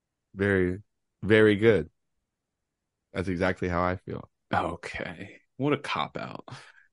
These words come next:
Speaker 1: No, I just wanted to hear your take first, unswayed, you know?
Speaker 2: Okay. Hey, I'm throwing out scenarios and I'm, <laughs> I'm taking 'em down.
Speaker 1: No, that was very well. That was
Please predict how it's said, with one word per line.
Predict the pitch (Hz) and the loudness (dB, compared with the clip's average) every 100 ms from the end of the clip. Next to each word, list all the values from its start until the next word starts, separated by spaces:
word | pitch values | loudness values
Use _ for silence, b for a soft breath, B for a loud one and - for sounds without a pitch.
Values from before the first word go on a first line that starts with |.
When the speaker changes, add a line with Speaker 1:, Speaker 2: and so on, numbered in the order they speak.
| _ | _
Speaker 1:
No, | 131 208 | 2 4
I | 233 | 6
just | 131 127 | 4 4
wanted | 139 131 | 4 6
to | |
hear | 131 | 6
your | 127 120 139 | 6 6 4
take | - 107 | 0 -2
first, | - 127 110 85 - _ _ 104 _ | 0 2 4 2 -6 _ _ -14 _
unswayed, | 113 113 101 - 107 90 71 - _ | 4 6 4 2 4 4 0 -8 _
you | 107 | 2
know? | 107 120 - _ _ _ _ _ _ _ _ _ - | 4 2 -6 _ _ _ _ _ _ _ _ _ -4
Speaker 2:
Okay. | 147 - 196 185 180 - | -2 0 0 0 -4 -8
Hey, | 147 143 | -2 2
I'm | 110 170 185 _ | 2 0 -4 _
throwing | 151 147 143 | 4 6 4
out | 135 | 0
scenarios | - 113 113 123 131 131 123 | -4 -2 0 4 4 4 2
and | 104 95 90 90 - b b b b _ | 0 0 -2 -4 -14 b b b b _
I'm, | - 101 107 | 2 4 2
<laughs> | - | 2
I'm | 117 | 2
taking | 107 113 117 110 | 4 4 4 2
'em | 98 | 4
down. | 87 92 73 - 113 | 4 2 -4 -4 4
Speaker 1:
No, | 208 202 | 6 8
that | 127 | 8
was | 123 | 6
very | 107 110 113 | 6 6 8
well. | 131 110 113 - | 6 6 4 2
That | 127 | 2
was | 139 | 2